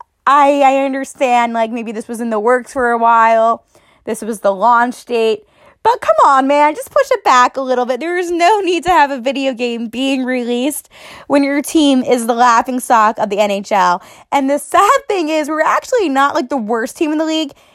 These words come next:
Yeah, we're, like, the worst team in the Metropolitan. But, like, there's teams that are worse than <laughs> us.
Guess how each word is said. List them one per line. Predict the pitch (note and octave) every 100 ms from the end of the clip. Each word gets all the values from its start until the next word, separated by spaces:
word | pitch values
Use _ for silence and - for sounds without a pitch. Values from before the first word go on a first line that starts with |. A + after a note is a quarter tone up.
| -
Yeah, | C#4 D4 C#4+
we're, | C4+ C#4
like, | C4 B3+
the |
worst | A#3+ A#3+
team | C#4+
in | B3
the |
Metropolitan. | A#3 A#3+ A3 A3+ G3+ A3 D#4 C#4+ D#4 _ _ _ _ -
But, | F#4+
like, | F#4+ -
there's | F4 D#4
teams | - F#4 F4+
that | B3+
are | B3+
worse | A#3 D4+ D4+
than | A3 G3+
<laughs> |
us. | - - F5+ -